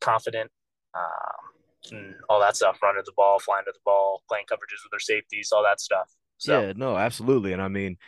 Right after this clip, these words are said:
Speaker 2: I'm kinda glad that you've, you've been able to transition so smoothly over to his defense, because obviously this is not a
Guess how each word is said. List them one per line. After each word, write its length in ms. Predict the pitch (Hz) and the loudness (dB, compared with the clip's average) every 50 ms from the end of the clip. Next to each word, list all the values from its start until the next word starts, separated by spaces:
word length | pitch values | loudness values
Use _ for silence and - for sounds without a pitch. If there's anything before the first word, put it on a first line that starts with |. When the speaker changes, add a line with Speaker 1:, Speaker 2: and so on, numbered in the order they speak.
| - - - | -20 -10 -10
Speaker 2:
I'm 80 | - - | -8 -2
kinda 220 | - 139 120 110 | 0 0 0 0
glad 420 | 87 98 101 107 107 104 101 95 85 | 0 0 0 2 2 2 0 0 0
that 160 | 101 95 95 | -2 -2 -2
you've, 120 | 101 90 | -2 -2
you've 240 | 104 95 90 110 95 | -2 -2 -2 -2 -2
been 80 | 104 101 | 0 0
able 220 | 104 107 101 98 | 0 2 2 0
to 60 | 92 | -2
transition 540 | - - 117 104 101 92 92 98 - - 95 | -2 -4 -4 -4 -4 -4 -6 -8 -6 -6 -10
so 200 | 90 - - 101 92 | -8 -4 -4 -4 -2
smoothly 500 | - - 107 104 107 104 82 98 92 87 | -4 -6 -2 0 0 0 0 0 0 2
over 260 | 107 113 107 95 95 | 2 2 2 0 -2
to 60 | 92 | -2
his 200 | 98 110 113 90 | 0 -2 -4 -4
defense, 440 | 82 101 104 95 - - 98 95 - | -4 -6 -8 -8 -6 -6 -6 -6 -6
because 220 | - - - 92 | -8 -10 -2 0
obviously 500 | 110 107 110 98 104 92 - - 104 101 | 2 2 2 0 -2 -4 -4 -2 -2 -2
this 240 | 90 107 117 - - | 0 -2 -4 -4 -4
is 80 | 101 98 | -4 -2
not 200 | 110 104 104 98 | 0 2 2 2
a 180 | 92 90 87 | 2 0 -2